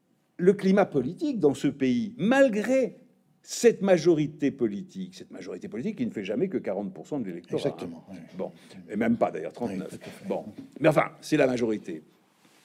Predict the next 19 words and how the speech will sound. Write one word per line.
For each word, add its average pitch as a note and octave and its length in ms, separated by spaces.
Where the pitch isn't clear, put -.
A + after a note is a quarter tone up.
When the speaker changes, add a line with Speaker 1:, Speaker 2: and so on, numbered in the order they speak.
Speaker 1:
Malgré E3+ 480
cette B2 260
ma-, C#3 200
majorité, D#3+ 640
qui D#3+ 140
est B2 160
dans C3+ 180
bien D4+ 720
des A3+ 180
points F3 400
comparables, G2+ 760
pas B3 140
sur - 220
tous, - 340
en C3 140
bien F3+ 300
des E3 140
points D3 260
comparables G2 760